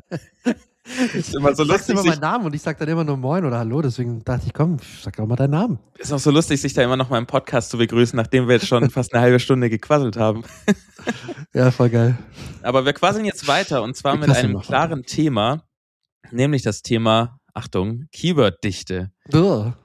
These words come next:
Speaker 2: Und alle, die jetzt Ausschlag kriegen direkt, ähm, ja, schauen wir mal, was unsere Gedanken sind, ob jetzt Keyworddichte wirklich Sinn macht oder nicht. Ist es veraltet? Wird es jetzt wieder relevant, wo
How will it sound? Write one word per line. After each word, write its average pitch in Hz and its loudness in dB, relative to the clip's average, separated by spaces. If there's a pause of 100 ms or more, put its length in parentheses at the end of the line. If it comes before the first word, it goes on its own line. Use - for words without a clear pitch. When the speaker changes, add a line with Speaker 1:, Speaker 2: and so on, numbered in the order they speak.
Speaker 2:
Und 104 -14
alle, 131 2
die 131 -2
jetzt 127 0
Ausschlag 117 0
kriegen 117 -2
direkt, 104 -2
ähm, 113 -4 (840)
ja, 151 -2
schauen 185 -2
wir 214 0
mal, 104 0
was 113 -2
unsere 123 -6
Gedanken 123 -6
sind, 147 -6
ob 110 -4
jetzt 117 -6
Keyworddichte 127 -2
wirklich 123 -6
Sinn 127 0
macht 139 -2
oder 110 2
nicht. 127 -2
Ist - -4
es - -6
veraltet? 117 -2
Wird 131 2
es 123 -4
jetzt - -2
wieder 107 2
relevant, 104 0
wo 117 4